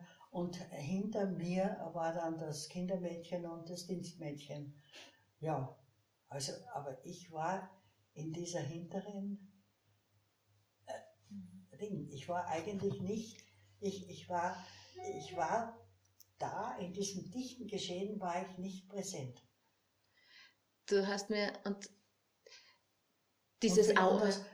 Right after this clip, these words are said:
Speaker 1: das habe ich jetzt mein ganzes Leben erfahren. Ich war immer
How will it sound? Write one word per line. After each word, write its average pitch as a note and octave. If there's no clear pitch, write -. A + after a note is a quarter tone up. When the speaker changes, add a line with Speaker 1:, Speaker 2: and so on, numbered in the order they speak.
Speaker 1:
das G3
habe A3+
ich A3
jetzt G3+
mein F#3
ganzes G3
Leben A#3
erfahren. D3+
Ich F3
war F#3
immer G#3+